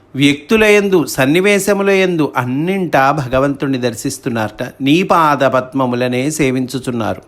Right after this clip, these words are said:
వారు తమ సమస్త ధర్మములను నీయందు సమర్పించుటయే పూజ అని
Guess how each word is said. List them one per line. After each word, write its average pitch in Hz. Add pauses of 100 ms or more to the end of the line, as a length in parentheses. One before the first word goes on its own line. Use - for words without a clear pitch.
(1800)
వారు 139 (560)
తమ 160
సమస్త 165
ధర్మములను 156 (160)
నీయందు 175
సమర్పించుటయే 151
పూజ 165
అని 131